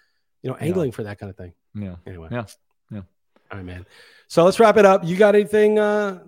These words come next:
Speaker 1: T V shows, whatever? Are you gonna
Speaker 2: Um, I'll throw a couple movies up. I'm trying to get caught up on movies. Uh, I watched The Lost Daughter. That's a very good film if you're into, like, a film. Um, King Richard, really entertaining, man. I didn't realize Serena,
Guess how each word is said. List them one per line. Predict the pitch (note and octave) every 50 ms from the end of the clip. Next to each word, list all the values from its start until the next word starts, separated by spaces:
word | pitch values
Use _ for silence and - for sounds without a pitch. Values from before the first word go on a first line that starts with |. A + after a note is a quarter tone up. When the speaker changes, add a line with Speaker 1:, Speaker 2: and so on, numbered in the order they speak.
| E3 _
Speaker 1:
T | - - G#3
V | G3+ G#3 G3+
shows, | - - G#3 G#3 G3+ G3+ G3+ F#3+ G3
whatever? | G3+ G3+ G#3 G3+ G3 G3+ G3+
Are | G3
you | F#3+ F3+
gonna | F#3 F3+ F3+ E3+ E3+ _ _ _ _ _ _ _ _ _ _ _ _ _ _ _ _ _ _ -
Speaker 2:
Um, | F#3+ G#3 G#3+ G#3+ A3+
I'll | B3+ C4+
throw | - D#4+ D4
a | -
couple | - B3 F#3+ F#3
movies | E3 E3+ E3+ D#3+ D3+ C#3 A#2 C3
up. | C3 A2+ A#2+
I'm | C3 B2+ G#2+
trying | - D#3+ D#3+
to | D3 C3+
get | D3 D3
caught | D3+ D3+
up | C#3+ C#3+
on | C3+ B2
movies. | B2 B2+ C#3+ D3 C#3+ C3+ A#2 G#2+ F#2+ -
Uh, | C3+ B2
I | A#2+ A#2+
watched | B2 C#3+ E3 E3 - -
The | - D#3+
Lost | D3 C#3 C#3 C#3+ C#3 - _
Daughter. | - A#2+ A#2 A#2 A#2 A#2+ A#2+ A#2 A2+ A#2+
That's | C3 C3+ C3+ _ _
a | C#3+
very | D3 E3+ E3+ D#3+ C#3+
good | A#2+ C3+ B2+ G#2
film | - _ - C#3 B2+ A#2+ A2+ A2+ A2+ A2 A2 A2 G#2 -
if | G#2+ -
you're | A#2+ A#2
into, | A2 A2+ A2
like, | A2 G#2+ - A#2
a | G#2+
film. | _ - C3+ C3 A#2+ A#2 A2+ A2+ A2 A2 A2 A#2
Um, | - B2+ A#2+ A#2 A2+ G#2+ A2+
King | - - - A3 A3+ D#3+
Richard, | C3 E3+ F#3 F3+ - D3+ A#2+ A2 G#2+ G#2 G#2+ _ _ _ _ _ -
really | C#3 G3 B3 A3+ F#3
entertaining, | E3 C3+ A2 - - C3 C#3+ C#3 C3 A#2+ A#2
man. | A2+ A#2+ B2+
I | D3
didn't | F3+ G#3+ D#3
realize | D3+ D3+ D3+ D3+ C#3+
Serena, | - - C#3+ B2 C3 C#3 C#3+ C#3+ C#3+ C#3 C3+